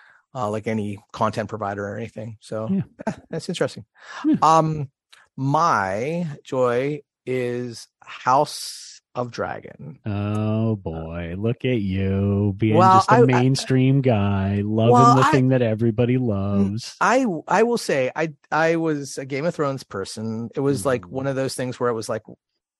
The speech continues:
Speaker 1: required viewing in our house. Like, when it would come out, and we didn't start at the beginning. Like, we didn't start with the beginning. I think we jumped in maybe season two and then
Speaker 2: Mm-hmm.
Speaker 1: started watching from there on.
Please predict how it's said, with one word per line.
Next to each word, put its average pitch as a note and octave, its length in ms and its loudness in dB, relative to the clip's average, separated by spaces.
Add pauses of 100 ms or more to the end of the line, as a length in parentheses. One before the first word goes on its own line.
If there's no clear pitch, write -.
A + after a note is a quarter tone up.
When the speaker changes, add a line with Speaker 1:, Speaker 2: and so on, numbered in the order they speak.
(240)
Speaker 1:
required B2 480 0
viewing D2+ 280 -12
in C#2 100 -14
our D2 120 -12
house. - 440 -14
Like, G#2+ 340 -8
when A#2+ 120 -6
it B2 240 -4
would C3+ 120 -8
come C3+ 200 -6
out, B2 260 0 (320)
and D4+ 80 -6
we E4+ 100 2
didn't C4+ 200 0
start C#3+ 380 0
at A#2+ 60 -12
the B2+ 60 -14
beginning. A2+ 680 -6
Like, A#2 220 -10
we E3 100 2
didn't D#3 100 -2
start C#3 260 0
with C3+ 220 -4
the - 80 -12
beginning. A2+ 420 -6
I C#3+ 40 -6
think F#3 180 -6
we E3+ 80 -4
jumped D3 300 -6
in C3+ 240 -6
maybe E3+ 340 -8
season D3 460 -10
two F#3+ 640 -6 (640)
and C#3 180 -2
then C3 160 0
Speaker 2:
Mm-hmm. B2+ 80 -4
Speaker 1:
started A#2 220 0
watching A#2 320 -2
from A2+ 340 -10 (140)
there A2+ 260 2
on. A2+ 560 -2